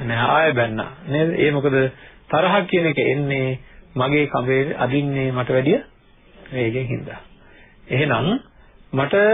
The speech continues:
ක්‍රමවේදයක් ඕන වෙනවා පින්වත්නි. මගේ හිතේ දැනට තියෙන, මගේ හිතේ දැනට තියෙන යහපත්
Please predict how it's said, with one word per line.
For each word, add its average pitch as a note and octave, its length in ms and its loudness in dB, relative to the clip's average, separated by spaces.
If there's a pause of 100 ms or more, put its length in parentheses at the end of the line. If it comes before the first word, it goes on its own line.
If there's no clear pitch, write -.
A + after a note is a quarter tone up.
(160)
ක්‍රමවේදයක් G3+ 760 2
ඕන C#3+ 180 2
වෙනවා C3+ 440 0
පින්වත්නි. C3 600 -4 (540)
මගේ D#3+ 460 2
හිතේ D#3 440 2
දැනට C3+ 460 0 (100)
තියෙන, A#2+ 360 0 (500)
මගේ C3+ 380 0
හිතේ C#3+ 380 0
දැනට B2 460 -4
තියෙන D3+ 380 -2
යහපත් C3+ 560 -2